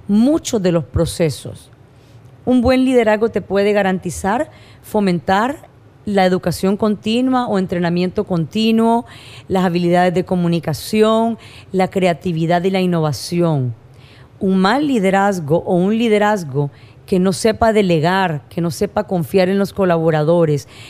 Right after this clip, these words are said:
que no sepa confiar y escuchar sobre todo los cambios que el entorno mismo nos va llevando, posiblemente te saque hasta del mercado.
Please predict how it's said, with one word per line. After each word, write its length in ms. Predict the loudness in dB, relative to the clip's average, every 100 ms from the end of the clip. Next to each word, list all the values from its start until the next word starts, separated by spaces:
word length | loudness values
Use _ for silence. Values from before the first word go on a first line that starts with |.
| -18
que 140 | -2 0
no 100 | 0
sepa 400 | 0 0 0 -4
confiar 720 | -2 -2 -2 -2 0 0 -2 -10 -20 -20 -6
y 160 | 0
escuchar 680 | 0 0 -6 -6 -2 -2 -2
sobre 340 | -2 -2 0 -2
todo 500 | 0 0 2 0 -4 -10 -20 -20 -18 -2
los 240 | -2 -2
cambios 540 | -2 0 0 0 -2
que 120 | -2 -2
el 60 |
entorno 460 | -2 0 0 0 0
mismo 360 | 0 0 0
nos 160 | -2 -2
va 160 | 0 0
llevando, 640 | 0 2 0 0 -2 -4 -8 -20 -20 -20 -12
posiblemente 760 | -6 -4 -2 -2 0 0 0 -4
te 120 | -4
saque 320 | -4 -2 -2
hasta 200 | -4 0
del 160 | 2 2
mercado. 680 | 0 -2 -4 -2 0 -2